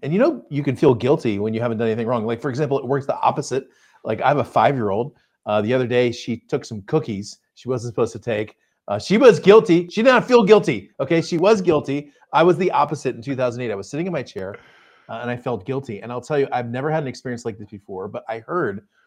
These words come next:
there's this valley in this little town that I live in, in S-, uh, South San Diego. Uh, and in the valley, I heard a police car, woo, come, come flying through, woo, woo.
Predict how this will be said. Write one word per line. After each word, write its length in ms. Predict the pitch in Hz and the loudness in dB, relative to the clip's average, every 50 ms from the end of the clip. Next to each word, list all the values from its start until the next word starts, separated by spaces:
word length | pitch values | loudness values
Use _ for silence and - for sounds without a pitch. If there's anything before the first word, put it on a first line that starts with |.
| _ _ - | _ _ -8
there's 160 | - 117 104 | -6 -6 -6
this 180 | 120 110 95 98 | -6 -8 -8 -6
valley 460 | 90 110 107 107 113 117 120 113 113 | -2 0 0 0 2 0 0 -2 -2
in 60 | 107 | -4
this 160 | 107 110 - - | -6 -8 -8 -6
little 120 | 113 110 | -6 -6
town 260 | 104 - 120 113 113 113 | -6 -6 -6 -6 -4 -4
that 80 | 110 | -4
I 60 | 107 104 | -4 -4
live 180 | 101 107 104 | -4 -4 -4
in, 240 | 107 107 104 107 104 - | -4 -6 -6 -8 -10 -12
in 160 | 120 110 107 107 | -10 -10 -10 -10
S-, 240 | 101 - - - _ - | -12 -14 -18 -18 _ -12
uh, 80 | 113 101 | -12 -12
South 320 | - - 123 113 113 - | -8 -4 -4 -4 -4 -4
San 160 | - 120 113 | -6 -6 -6
Diego. 400 | 101 101 98 101 98 95 95 95 _ _ _ _ _ _ _ _ _ - | -4 -4 -6 -4 -4 -6 -6 -8 _ _ _ _ _ _ _ _ _ -10
Uh, 280 | 95 104 107 104 101 104 - - | -6 -4 -2 -2 -4 -4 -6 -8
and 180 | 123 117 117 117 | -8 -8 -6 -4
in 160 | 131 147 165 | -2 0 0
the 60 | 196 190 | 0 0
valley, 400 | 135 131 131 160 180 139 113 - | 0 0 0 0 0 -2 -4 -6
I 60 | 107 | -8
heard 160 | 113 135 147 | -8 -8 -8
a 60 | 123 | -8
police 280 | - - 135 135 135 - | -8 -8 -8 -8 -8 -10
car, 360 | _ - - 90 82 82 - _ _ _ | _ -12 -10 -10 -10 -12 -14 _ _ _
woo, 460 | - 349 359 453 453 392 285 - - - - _ _ _ _ - | 4 8 10 10 10 10 8 4 -4 -14 -20 _ _ _ _ -12
come, 180 | - 139 127 - - | -10 -10 -10 -10 -12
come 160 | - 131 113 | -12 -12 -12
flying 320 | - - 127 120 123 123 117 | -10 -8 -8 -6 -6 -6 -8
through, 160 | - 123 117 | -8 -10 -6
woo, 420 | 202 320 381 403 381 359 339 311 | -2 0 2 4 4 4 4 2
woo. 360 | 339 392 392 370 330 285 - | 2 0 2 0 0 -2 -6